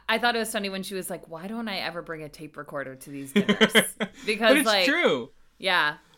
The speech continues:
Speaker 2: And I also will say the, um,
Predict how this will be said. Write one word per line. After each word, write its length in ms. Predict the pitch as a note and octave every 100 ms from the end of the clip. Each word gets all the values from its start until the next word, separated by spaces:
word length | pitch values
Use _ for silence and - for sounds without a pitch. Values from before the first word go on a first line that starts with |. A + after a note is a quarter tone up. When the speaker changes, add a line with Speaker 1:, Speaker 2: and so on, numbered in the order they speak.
| _ _ -
Speaker 2:
And 100 | F3+
I 80 | F#3
also 480 | E3+ F#3+ G3 D3+ - _ _ _ _
will 300 | C3 C#3 C#3
say 400 | C3+ C3+ B2+ B2
the, 260 | A#2 B2 A#2+
um, 600 | A2+ A2+ A2 G2+ G2 G2+